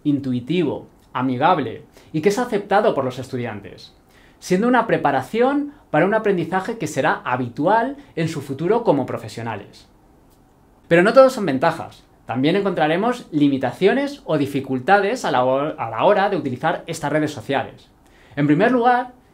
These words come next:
el hecho de crear una comunidad de aprendizaje en una red social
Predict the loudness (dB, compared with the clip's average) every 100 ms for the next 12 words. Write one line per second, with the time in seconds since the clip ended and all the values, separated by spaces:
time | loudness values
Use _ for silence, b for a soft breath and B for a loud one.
0 | b 0 4 4 2 -2 0 0 0 -2
1 | -2 -2 0 -2 -4 -8 -6 -4 -4 -8
2 | -14 _ -6 0 0 0 -4 0 0 0